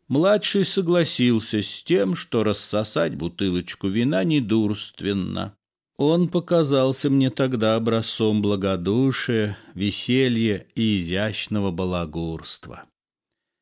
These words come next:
Юноши выпили вино, и когда спросили счёт за съеденное и выпитое раньше, отец категорически воспротивился этому.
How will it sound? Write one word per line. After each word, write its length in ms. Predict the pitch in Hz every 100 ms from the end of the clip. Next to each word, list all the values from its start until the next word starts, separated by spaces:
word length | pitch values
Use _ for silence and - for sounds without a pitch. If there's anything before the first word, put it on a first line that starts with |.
| _
Юноши 480 | 143 196 208 185 160
выпили 440 | 139 151 147 151 143
вино, 600 | 123 107 98 98 92 - _ _
и 80 | 120
когда 320 | 139 131 139
спросили 600 | 127 135 135 - 139 131
счёт 380 | 127 - 156 135
за 160 | 120
съеденное 680 | 117 - 131 127 123 120 117
и 80 | 113
выпитое 640 | 110 117 110 113 113 110 110
раньше, 600 | 147 190 185 - 175 - _ _
отец 520 | 139 147 - 208 -
категорически 1040 | - 175 170 147 143 143 147 - 135 - 147
воспротивился 960 | 135 - 131 127 - 104 90 85 -
этому. 420 | 80 85 80 85